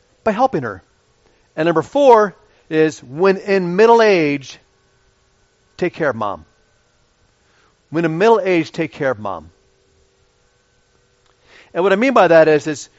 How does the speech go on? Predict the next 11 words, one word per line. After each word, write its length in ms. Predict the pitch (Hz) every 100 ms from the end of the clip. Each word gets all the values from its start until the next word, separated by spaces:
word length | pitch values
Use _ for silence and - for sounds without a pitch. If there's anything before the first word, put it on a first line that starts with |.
| _ -
when 140 | 170
we 100 | 233
reach 260 | 240 233 -
in 80 | 180
our, 80 |
in 140 | 170 156
our 120 | 139
third, 460 | - - 190 196 180
in 60 |
our 100 | 151
forties, 1000 | - 202 202 196 202 196 196 185 -